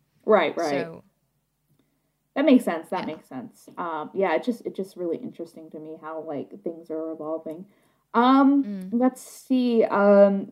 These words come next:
Speaker 1: do you have any, like, highlights as far as your, like, favorite moments, like, not specifically VTubing, but just, like, anything, like, making
Speaker 2: In
Speaker 1: content on the
Speaker 2: general?
Speaker 1: internet? Yeah.
Speaker 2: Oh,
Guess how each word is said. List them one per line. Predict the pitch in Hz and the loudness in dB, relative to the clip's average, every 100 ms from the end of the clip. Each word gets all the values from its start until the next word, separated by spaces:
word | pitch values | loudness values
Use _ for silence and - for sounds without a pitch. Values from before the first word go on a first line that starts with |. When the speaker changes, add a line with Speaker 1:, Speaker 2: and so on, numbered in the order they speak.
| - | -10
Speaker 1:
do | 202 | 0
you | 220 | 2
have | 226 226 226 | 4 4 6
any, | 226 226 | 4 4
like, | 202 180 - - | 2 0 -2 0
highlights | 196 202 208 202 202 | 4 8 6 6 -4
as | 190 | -6
far | 190 185 | -2 2
as | 185 185 - | 2 0 -6
your, | 190 - - 202 | -8 -8 -14 -10
like, | 185 - | -10 -2
favorite | 202 196 190 185 | 2 2 2 0
moments, | 185 180 170 - - | -6 -6 -8 -10 -4
like, | 165 - - - _ _ 226 | -2 -2 -8 -20 _ _ 2
not | 226 - - | 4 4 -2
specifically | - 220 214 202 185 196 202 | 4 4 4 -2 0 0 0
VTubing, | 202 196 - 202 196 196 196 | -2 -6 -6 -4 -2 -2 0
but | 156 | -2
just, | - 165 | -4 -8
like, | 185 180 | -8 -4
anything, | 139 180 185 175 180 175 | -4 -6 -10 -10 -10 -8
like, | 165 156 - _ _ - | -8 -8 -12 _ _ -8
making | 185 175 170 | -8 -6 -10
Speaker 2:
In | |
Speaker 1:
content | 175 160 214 170 | -6 -6 -4 -4
on | 156 160 | -4 -4
the | |
Speaker 2:
general? | |
Speaker 1:
internet? | 175 180 180 175 170 190 | -4 -4 -6 -6 -4 0
Yeah. | 170 147 - - _ _ _ _ _ - | 0 0 -6 -10 _ _ _ _ _ -10
Speaker 2:
Oh, | 226 240 208 | -4 -4 -4